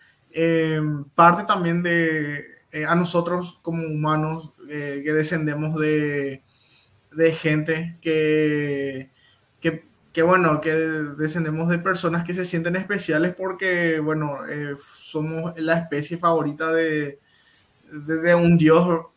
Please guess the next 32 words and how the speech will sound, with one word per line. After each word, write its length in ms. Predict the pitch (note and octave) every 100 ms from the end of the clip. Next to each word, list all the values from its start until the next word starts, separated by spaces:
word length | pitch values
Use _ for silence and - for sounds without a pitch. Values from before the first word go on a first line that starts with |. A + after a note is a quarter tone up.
| _
que 100 | E3+
nos 200 | E3 E3+
hizo 200 | D3 E3+
a 120 | D#3+ D#3
su 160 | F3+
imagen 300 | D#3+ D3+ E3+
y 40 | E3+
semejanza. 640 | F3 F3 F3 E3 E3+ F#3 - _ _ _ _
Evidentemente 520 | - E3+ E3+ F3 E3 F3
que 80 |
siempre 320 | F3 E3+ E3 F3+
nos 140 | E3+
vamos 180 | D3 D3+
a 40 |
sentir 160 | E3+ C3+
especiales 500 | C3+ D#3 C#3 C#3+ D3+
y 20 |
me 120 | D#3
parece 320 | D#3 C3 B2+ D#3
genial, 400 | D3+ C#3 D3 D3+ _ _ _ _
eh, 440 | C3 C#3 C#3 C#3 C3+ C3 B2+ B2+
hasta 220 | C#3 D#3+
cierto 400 | D#3+ D3 E3 D#3+
punto. 360 | C#3+ D3 E3+ - - - - - - - _ -
Eh, 380 | F#3+ G3 F#3 F3+ F3
pero 360 | G3+ G#3 A3 G3+
bueno, 320 | G3+ G3+ F3+
si-, 360 | - - F#3+ F3+
siempre 380 | - A3 A#3+
va 140 | A3 G3
a 20 |
ser 120 | G3+